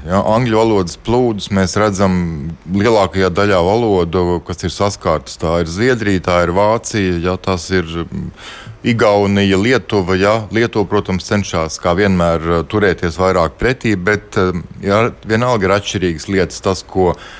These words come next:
raksta uz papīra un kas ir oficiālais apzīmējums, un līdztekus tāpat ir arī, mm, sarunu valodā lieto daudz vairāk šos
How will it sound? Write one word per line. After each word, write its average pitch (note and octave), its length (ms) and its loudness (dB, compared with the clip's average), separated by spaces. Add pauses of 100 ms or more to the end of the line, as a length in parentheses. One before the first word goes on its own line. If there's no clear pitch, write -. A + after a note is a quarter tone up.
(140)
raksta G2+ 360 0
uz F2 60 -8
papīra C3 520 0
un G#2+ 100 -2
kas F#2 200 -4
ir G2+ 80 0
oficiālais A#2+ 720 0
apzīmējums, G2+ 800 -2
un F#2+ 100 0
līdztekus G2+ 520 -4
tāpat F#2+ 420 -2
ir F#2 60 0
arī, E2+ 480 -2
mm, D2+ 320 -8
sarunu A2+ 360 2
valodā F#2 440 2
lieto F#2 380 0
daudz F2 320 2
vairāk F#2 460 2
šos - 380 -6